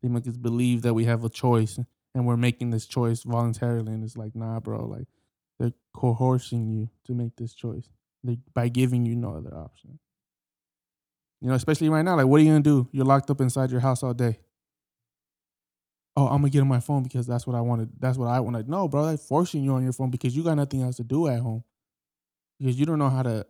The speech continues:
uh, uh, hold your own attention. Find something to, that you need to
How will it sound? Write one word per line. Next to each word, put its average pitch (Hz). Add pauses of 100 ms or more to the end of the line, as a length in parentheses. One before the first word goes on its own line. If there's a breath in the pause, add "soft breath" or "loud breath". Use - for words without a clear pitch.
uh, 113 (100)
uh, 104 (1160)
hold 143
your 123
own 160
attention. 120 (1400)
Find 135
something 131
to, 117 (460)
that 113
you 135
need 123
to 110